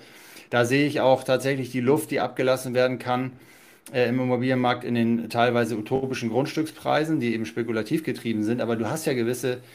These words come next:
Gestehungskosten einfach, ja? Äh, Materialeinsatz, Lohnkosten. Beides riecht nicht danach, äh, kurzfristig stark zu fallen, weil wir Handwerkermangel haben unterm Strich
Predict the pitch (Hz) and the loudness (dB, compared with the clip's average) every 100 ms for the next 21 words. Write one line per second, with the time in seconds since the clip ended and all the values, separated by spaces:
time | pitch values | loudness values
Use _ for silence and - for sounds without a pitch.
0 | - - 113 135 156 156 - 107 - 90 | -20 -12 -6 -2 -2 -2 -4 -4 -6 -8
1 | 85 90 87 - 95 113 123 113 107 123 | -8 -8 -12 -8 -6 -6 -6 -6 -4 0
2 | 120 120 131 135 127 127 127 120 127 139 | 0 0 2 4 2 0 -2 0 0 0
3 | 131 127 127 123 117 - - - - - | 0 0 0 -6 -8 -12 -20 -20 -20 0
4 | 120 151 156 156 156 147 135 135 131 127 | 4 6 6 4 -2 -4 -2 0 0 -2
5 | - 120 120 131 135 - 135 - - 127 | -2 -2 -2 0 -2 -4 -8 -8 -6 -2
6 | 123 - 117 139 143 143 135 113 110 117 | -2 -4 -4 -2 0 0 0 0 0 -4
7 | 135 127 123 123 123 120 113 113 117 113 | 0 0 2 0 -2 -2 0 2 2 0
8 | 117 113 - - 117 117 | -2 -2 -4 -2 -4 -4